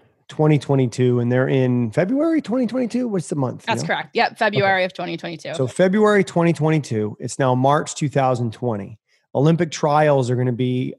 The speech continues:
Speaker 1: October or the fall of twenty twenty-one to get you ready. So you've got, i-, if it's now May, in, let's say, October, so June, July, August, November.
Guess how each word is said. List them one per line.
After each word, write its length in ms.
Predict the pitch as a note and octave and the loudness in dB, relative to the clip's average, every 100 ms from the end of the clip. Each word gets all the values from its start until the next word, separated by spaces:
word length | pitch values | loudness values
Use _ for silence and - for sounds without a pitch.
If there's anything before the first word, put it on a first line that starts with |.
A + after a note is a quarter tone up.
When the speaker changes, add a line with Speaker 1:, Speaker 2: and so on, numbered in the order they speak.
| - | -6
Speaker 1:
October 1080 | A2+ G2+ - - D3 D3 C#3+ C#3+ C#3 C3+ C3+ | -6 -8 -18 0 2 4 4 4 4 2 0
or 80 | |
the 80 | A#2+ | -4
fall 520 | G#2 - D3 D#3 D3+ | -4 2 4 6 4
of 160 | C3+ - | 2 -2
twenty 320 | - C#3 C#3 | -2 2 2
twenty-one 800 | B2 - C3+ B2+ A#2 B2+ B2 A#2+ | 0 0 2 2 2 2 2 -2
to 100 | G#2 | -6
get 200 | A#2+ B2 | -6 -4
you 80 | A#2+ | -2
ready. 280 | A2+ F#2+ - | -2 -4 -8
So 160 | - A2+ | -8 -4
you've 260 | C3+ F#3+ | 0 0
got, 240 | F3 E3 - - | 4 2 2 -2
i-, 140 | C#3+ - | -4 -2
if 160 | C3+ | -2
it's 180 | C#3 - | -2 0
now 200 | D#3 D3+ | 2 4
May, 400 | D3 C3+ C3+ C3 - - - - _ - | 4 4 2 0 -4 -20 -20 -20 _ -4
in, 460 | D#3+ C#3 C3+ C3 C3 | 2 4 4 4 2
let's 200 | C3 - | 0 0
say, 160 | C#3 | 2
October, 580 | C3+ B2+ - C3+ B2 B2+ | 2 0 0 0 2 -2
so 160 | - A#2+ | -2 -6
June, 360 | A#2+ C3+ C3+ | -2 -2 -2
July, 380 | A#2 A#2 A#2+ B2 | -6 -8 -8 -8
August, 340 | A2+ A#2 A2 | -8 -10 -12
November. 240 | A2 G#2 | -14 -14